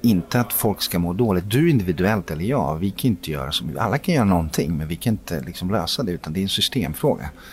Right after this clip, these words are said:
Och då kan man ju säga så här, var någonstans i samhället, i Sverige till exempel, ett företag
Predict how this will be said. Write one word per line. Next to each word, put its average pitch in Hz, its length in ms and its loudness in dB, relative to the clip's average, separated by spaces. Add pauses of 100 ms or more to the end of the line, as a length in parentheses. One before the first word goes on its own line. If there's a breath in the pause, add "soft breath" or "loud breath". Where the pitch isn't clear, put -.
(400 loud breath)
Och 104 100 -4
då 107 200 2
kan 135 240 0
man 123 140 4
ju 101 60 2
säga 85 260 -2
så 87 100 -4
här, 80 60 -4
var 123 320 4
någonstans 92 440 0
i 90 40 -2
samhället, 90 540 0 (160)
i - 20 -10
Sverige 123 400 -2
till 80 140 -8
exempel, - 420 -10 (440 loud breath)
ett 135 300 -2
företag 92 720 0